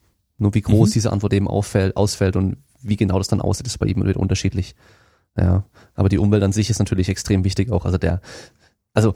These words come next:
Speaker 1: Umwelt, da he-, heißt jetzt nicht, ähm, die Natur und sonst irgendwas, sondern Umwelt in dem Fall ist alles, was von außen auf dich einwirkt. Ja.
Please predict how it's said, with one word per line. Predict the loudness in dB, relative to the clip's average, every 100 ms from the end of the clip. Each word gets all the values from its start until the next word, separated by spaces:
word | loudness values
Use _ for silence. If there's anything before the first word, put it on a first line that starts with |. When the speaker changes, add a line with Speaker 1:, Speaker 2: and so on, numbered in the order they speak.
| 0
Speaker 1:
Umwelt, | 0 4 4 4
da |
he-, | 2 0
heißt | 0 -2
jetzt | 0 0
nicht, | 0 0
ähm, | 0 0 -2 -8 _ _ _ -2
die |
Natur | 0 2 2 2
und |
sonst | 2 2
irgendwas, | 0 0 0
sondern | -2 0
Umwelt | 0 2
in |
dem | 0 0
Fall | -2
ist | -4
alles, | -2 0 0 -4 -10 -14 -16 -20 -4
was | -2 -2
von | -4 -2
außen | 0 0 0
auf | -2
dich | -2
einwirkt. | -2 0 -2 -6 -16 _ -4
Ja. | -2 -2